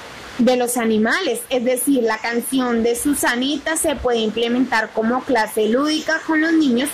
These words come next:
cuando se les esté enseñando el tema de los animales. Además de ello, se puede motivar a los niños que creen una canción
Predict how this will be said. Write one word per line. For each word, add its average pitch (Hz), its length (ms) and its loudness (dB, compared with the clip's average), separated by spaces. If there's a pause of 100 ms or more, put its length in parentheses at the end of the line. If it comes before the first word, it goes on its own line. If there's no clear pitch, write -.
cuando 254 280 2
se 247 140 -2
les 226 180 0
esté 226 260 0
enseñando 220 600 0
el 233 120 0
tema 247 420 0 (380)
de 285 180 4
los 302 220 -2
animales. 311 640 0
Además 269 440 0
de 262 140 0
ello, 262 260 -2
se 339 120 0
puede 285 260 -2
motivar 240 460 0
a 226 120 0
los 240 140 0
niños 226 380 0
que 269 120 -2
creen 233 360 0
una 214 200 2
canción 247 1000 0